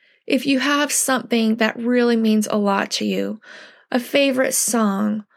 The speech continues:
a favorite movie, a favorite book, a favorite talk, like, something that's a favorite apparel or your favorite food or your favorite drink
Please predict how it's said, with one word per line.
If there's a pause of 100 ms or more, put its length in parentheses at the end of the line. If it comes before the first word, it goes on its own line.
(400)
a
favorite
movie,
a
favorite
book, (400)
a
favorite
talk, (960)
like,
something
that's
a
favorite
apparel
or
your
favorite
food
or
your
favorite
drink